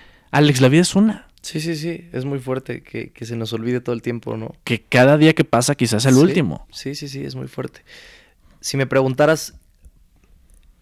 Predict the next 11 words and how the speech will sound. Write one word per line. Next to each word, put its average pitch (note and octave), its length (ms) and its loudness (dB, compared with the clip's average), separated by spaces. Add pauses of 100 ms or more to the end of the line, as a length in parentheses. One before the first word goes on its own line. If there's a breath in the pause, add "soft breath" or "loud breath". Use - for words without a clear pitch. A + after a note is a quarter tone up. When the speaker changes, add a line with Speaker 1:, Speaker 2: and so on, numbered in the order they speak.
(260)
Speaker 2:
exactamente C#3 600 -2
para B2 200 0
mí C3 120 -2
qué B2+ 280 0
es, G#3 120 -10
primero, C#3+ 420 -2
algo A#2 200 -2
efímero. A2 420 -8 (560)
Speaker 1:
Ujú. A2 380 -6 (140)
Speaker 2:
Algo A#2+ 260 -4
efímero A#2+ 520 -2